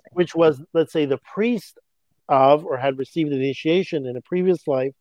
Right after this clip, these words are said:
for that particular divinity, or had, was, was, uh, affine or was, uh,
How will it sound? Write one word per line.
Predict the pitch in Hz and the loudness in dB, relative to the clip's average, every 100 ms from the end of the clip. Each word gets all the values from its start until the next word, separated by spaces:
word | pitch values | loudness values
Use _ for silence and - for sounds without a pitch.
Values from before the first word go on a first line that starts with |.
| _ _ _ | _ _ _
for | - - 180 185 160 | -20 -2 6 8 10
that | 143 - | 8 4
particular | 131 143 139 139 | -2 0 2 2
divinity, | 131 143 156 147 | 4 2 2 0
or | |
had, | 123 139 - _ _ - | 0 -2 -4 _ _ 2
was, | 151 143 127 | 6 6 6
was, | 165 143 120 - | 4 4 4 0
uh, | 151 131 135 139 | 2 4 2 -2
affine | 123 - 190 135 | -2 0 2 2
or | 123 127 131 | 0 2 2
was, | 131 123 - | 0 -2 -2
uh, | 131 123 | 0 0